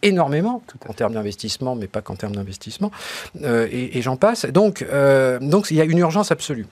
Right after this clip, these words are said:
Speaker 1: Alors maintenant, on pourrait rentrer dans les détails sur des mesures, euh, seniors. Ce qu'on observe quand même avec les, les trains de réforme précédentes des retraites, c'est que le taux d'emploi des seniors s'est adapté.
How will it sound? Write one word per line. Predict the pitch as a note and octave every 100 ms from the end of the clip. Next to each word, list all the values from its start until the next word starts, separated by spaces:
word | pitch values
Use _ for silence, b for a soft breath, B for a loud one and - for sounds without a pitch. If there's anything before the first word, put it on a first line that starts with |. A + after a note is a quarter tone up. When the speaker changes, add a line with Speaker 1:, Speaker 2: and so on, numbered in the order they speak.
| -
Speaker 1:
Alors | C3
maintenant, | D3+ F3+ G3+ F3+ G#2 - _ _ - -
on |
pourrait | C3+ C3+
rentrer | C3+ C#3+ D#3+
dans | C3
les | A#2+
détails | A#2+ B2 C3+
sur | - G#2+
des | A2
mesures, | A2 G#2+ A#2+ B2 A2+
euh, | F2+
seniors. | F#2+ D#3 G3+ G#3 B B B B
Ce | -
qu'on | F#3 F#3+
observe | F3+ - F3
quand | - D3+
même | D#3+ D3
avec | A#2+ A#2+
les, | A#2 A2+
les | A2+
trains | - C3+
de |
réforme | A#2 - C3
précédentes | B2+ A#2 A#2 A2+
des | G2+
retraites, | G2 G3+ G#3+
c'est | A#2
que | A2
le |
taux | G#2+ E3+
d'emploi | C3+ -
des | B2+ G2+
seniors | G2+ F#3+
s'est | - G#2+
adapté. | A#2+ D#3+ -